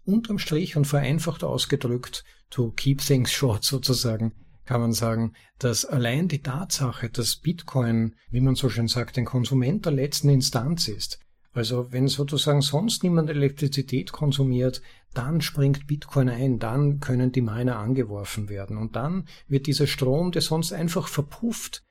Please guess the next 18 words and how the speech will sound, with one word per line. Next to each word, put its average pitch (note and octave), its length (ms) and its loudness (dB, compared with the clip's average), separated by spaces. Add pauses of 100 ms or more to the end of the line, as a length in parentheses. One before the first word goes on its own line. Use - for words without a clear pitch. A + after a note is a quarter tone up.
(200)
der C3 240 0
ungenutzt F#3+ 960 0
erzeugt C#3+ 640 -4
wurde, A#2+ 400 2 (640)
der E3+ 160 0
kann D3 320 2
dann C#3+ 160 4
sogar C3 300 2
noch A#2+ 140 -2
verkauft - 520 -8
werden. G2 320 -14 (300)
Und B2+ 180 0
das C#3 120 2
ist D3 120 2
ein C#3+ 140 6
so F3 240 2
gewichtiger F3 720 0
Faktor C3+ 600 -2